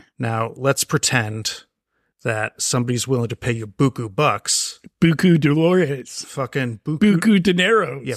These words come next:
Speaker 1: buku dineros. Y-, you could, you could
Speaker 2: Like,
Speaker 1: read
Speaker 2: where,
Speaker 1: some
Speaker 2: how,
Speaker 1: Bible.
Speaker 2: what is, what, what are we talking, like, buku dineros? Like, are we talking, like, three grand? Because I don't think I'd do it for three grand.
Speaker 1: You wouldn't read a book for three grand?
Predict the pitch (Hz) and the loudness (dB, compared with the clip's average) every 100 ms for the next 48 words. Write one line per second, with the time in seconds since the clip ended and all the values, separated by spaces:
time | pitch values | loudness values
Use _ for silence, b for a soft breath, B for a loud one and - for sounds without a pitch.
0 | - 156 156 170 175 151 139 139 139 113 | -6 -2 -2 0 -2 0 -2 0 0 -2
1 | 107 110 - - _ _ _ _ - 131 | -4 -8 -10 -10 _ _ _ _ -14 -14
2 | - 143 147 120 - 147 147 196 151 226 | -12 -8 -8 -8 -8 -8 0 0 4 2
3 | 220 247 226 196 220 202 226 220 196 359 | 4 0 0 -2 -6 0 0 2 -2 -4
4 | 226 202 233 202 185 285 233 202 202 - | 0 2 2 -2 -2 2 4 4 0 0
5 | 196 190 175 160 - 175 175 160 151 151 | -2 -2 -4 -4 -6 -2 0 2 2 4
6 | 175 139 123 120 - 135 135 - _ B | 2 0 -4 -12 -8 -6 -6 -12 _ B
7 | B B 180 165 160 151 131 - 175 180 | B B -2 0 0 -2 -10 -4 2 4
8 | 175 185 185 165 180 175 180 185 180 165 | 4 2 0 -4 2 2 2 0 0 0
9 | 151 165 156 139 151 151 135 131 131 135 | 2 0 2 -2 -2 -2 -2 -8 -12 -16
10 | _ _ _ 143 127 143 127 127 127 104 | _ _ _ -12 -6 -4 -4 -6 -8 -6
11 | 139 - 120 - 139 123 120 151 | -8 -8 -14 -8 -8 -4 -4 -6